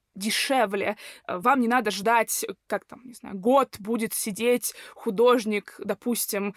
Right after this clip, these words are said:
Жирико, писать вашего коня, а, а вы в целом можете пойти к фотографу.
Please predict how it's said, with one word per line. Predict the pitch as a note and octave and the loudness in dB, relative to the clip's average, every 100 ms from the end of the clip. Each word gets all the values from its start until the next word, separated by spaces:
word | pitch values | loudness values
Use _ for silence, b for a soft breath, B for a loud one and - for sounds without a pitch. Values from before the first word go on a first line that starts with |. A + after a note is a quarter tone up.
| B | B
Жирико, | G3+ A#3 G#3+ - C#4+ F#4+ A#4 - | -4 -2 -2 -4 0 2 2 0
писать | A#3 A#3 G#3+ | -2 -2 0
вашего | G#3 - G3+ | -2 -2 -6
коня, | - G#3+ G3 G3+ - B C4+ B | -4 -4 -4 -6 -8 B -14 B
а, | A3 G#3 | 0 4
а | D4 | 4
вы | C4 | 2
в | B3 | -2
целом | C#4+ C#4 | 0 0
можете | A3 - | -2 -4
пойти | G3 A#3+ | -6 -8
к | - | -4
фотографу. | A#3 - G3+ - - | -4 -2 -2 -4 -18